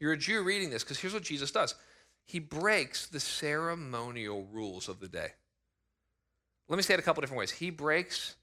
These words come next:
the social norms of the day. He does what is unsafe. He does what is unacceptable. And let me just tell you,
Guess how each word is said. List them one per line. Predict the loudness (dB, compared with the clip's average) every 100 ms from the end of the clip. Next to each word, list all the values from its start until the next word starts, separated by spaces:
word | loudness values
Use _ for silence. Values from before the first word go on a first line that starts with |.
| _ _ _ -6
the | -4
social | 0 0 0 0 -4 -6
norms | -6 -4 -2 -4 -4 -8 -8
of | -10
the | -12 -8
day. | -6 -6 -14 _ _ _ _ _ _ _ _ _ _ _ _ _
He | -6 -4
does | 2 4 6 2
what | 0 2 2
is | 2 -2 -10 _ _ -2
unsafe. | -2 -2 -4 -6 -4 -2 -4 -6 -8 -8 -10 -14 -16 -18 _ _ _ _ _ _ _ _ _
He | -10 -4 4
does | 6 6
what | 4 4 4 2
is | -2 0 -2 -6 -14 _ _ _ _ _
unacceptable. | 2 2 2 -2 -4 -6 -4 -4 -4 -6 -6 -14 -12 -14 _ _ _ _ _ _ _ _ _ _ _ _ _ _ _ _
And | 4 4
let | 4
me | 4
just | 2 2
tell | 4
you, | 4 2